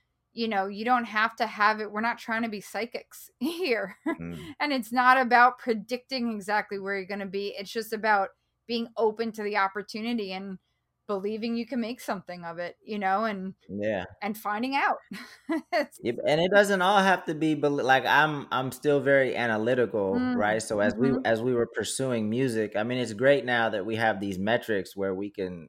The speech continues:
Speaker 2: you know, see our growth, right? 'Cause we
Speaker 1: Mm-hmm.
Speaker 2: always, ev-, when I, as soon as I started working with my brother and Hobson, like, I would be into the data and see, you know, how our views were trending upwards, how our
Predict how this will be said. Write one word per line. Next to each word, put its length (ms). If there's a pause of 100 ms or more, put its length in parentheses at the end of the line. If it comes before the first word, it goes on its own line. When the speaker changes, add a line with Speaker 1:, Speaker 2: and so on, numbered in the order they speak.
(140)
Speaker 2:
you 140
know, 240 (160)
see 720 (500)
our 180
growth, 720 (440)
right? 420
'Cause 180
we 180
Speaker 1:
Mm-hmm. 0
Speaker 2:
always, 520
ev-, 220
when 180
I, 80
as 180
soon 140
as 80
I 80
started 360
working 340
with 120
my 140
brother 340
and 120
Hobson, 360
like, 140
I 100
would 240
be 380
into 340
the 120
data 340 (160)
and 140
see, 420 (240)
you 80
know, 100
how 240
our 160
views 360
were 100
trending 400
upwards, 420
how 180
our 260